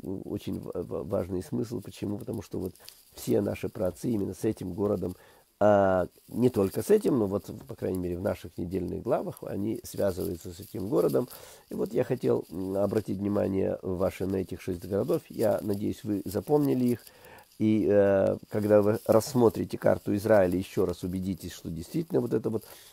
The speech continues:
вертикаль от Шхема до, до Цфата, она поднимается прямо вертикально вверх. И каждый город теперь, вы уже, наверное, будете помнить, имеет определённые смыслы. Ещё раз повторяю, Шхем — исход, Хеврон —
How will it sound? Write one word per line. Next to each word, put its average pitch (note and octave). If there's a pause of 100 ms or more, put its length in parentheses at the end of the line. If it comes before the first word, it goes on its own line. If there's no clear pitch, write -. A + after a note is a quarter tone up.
(120)
вертикаль A2
от G#2+
Шхема G#2+
до, G2+
до G2
Цфата, G2
она F#2+
поднимается G2+ (1300)
прямо F#2+
вертикально E2+
вверх. E2+ (300)
И -
каждый C#3
город B2
теперь, A2 (380)
вы G2
уже, F#2+
наверное, E2+
будете E2+
помнить, C3+
имеет A2
определённые F#2
смыслы. C3+
Ещё G#2+
раз G2
повторяю, F2+ (200)
Шхем — -
исход, - (420)
Хеврон — A2+